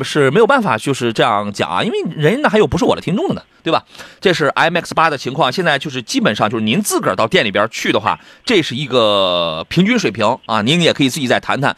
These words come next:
谈不动了，你来跟我讲，好吧？我来帮您来这个进行安排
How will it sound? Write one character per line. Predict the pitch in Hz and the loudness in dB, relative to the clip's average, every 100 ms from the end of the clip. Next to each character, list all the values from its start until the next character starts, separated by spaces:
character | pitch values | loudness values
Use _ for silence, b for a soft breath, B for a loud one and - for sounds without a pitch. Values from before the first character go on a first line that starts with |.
| b _ | b _
谈 | - 170 | -2 0
不 | 233 | 2
动 | 247 165 | 2 2
了， | 90 - | 0 -4
你 | 104 | -2
来 | 107 | -2
跟 | 113 165 143 | 0 0 2
我 | 101 | 0
讲， | 127 127 - _ | 0 -2 -2 _
好 | 110 | 0
吧？ | 110 | 0
我 | 95 | 0
来 | 117 | 0
帮 | 131 120 | 0 0
您 | |
来 | 101 101 | -2 -2
这 | 107 | -4
个 | |
进 | 101 | -4
行 | 101 | -2
安 | 120 | -2
排 | 113 | -4